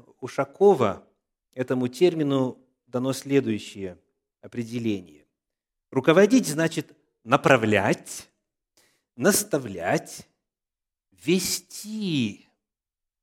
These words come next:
по какому-нибудь пути, учить, как следует действовать. Я ещё раз прочитаю это определение. Мы пока с русским языком работаем. Прошу вас, выделите два типа действий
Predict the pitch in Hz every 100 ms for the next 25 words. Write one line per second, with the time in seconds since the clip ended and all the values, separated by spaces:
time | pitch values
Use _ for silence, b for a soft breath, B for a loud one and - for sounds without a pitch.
0 | _ _ _ 113 131 113 139 135 131 123
1 | 127 - 147 143 - 110 135 156 _ _
2 | _ _ 226 233 - 123 180 226 - -
3 | _ _ _ _ _ - 170 - - 127
4 | 143 139 131 127 120 104 80 - 76 73
5 | _ _ - _ _ _ _ _ _ _
6 | _ _ _ _ 175 180 202 185 180 -
7 | 254 254 190 - 160 156 147 123 143 180
8 | - 165 180 - 127 120 123 117 113 110
9 | 113 110 104 - _ _ _ _ _ _
10 | - 185 269 240 220 147 240 254 240 226
11 | 226 208 147 127 147 202 208 202 - -
12 | - 233 220 156 120 113 131 117 - -
13 | _ _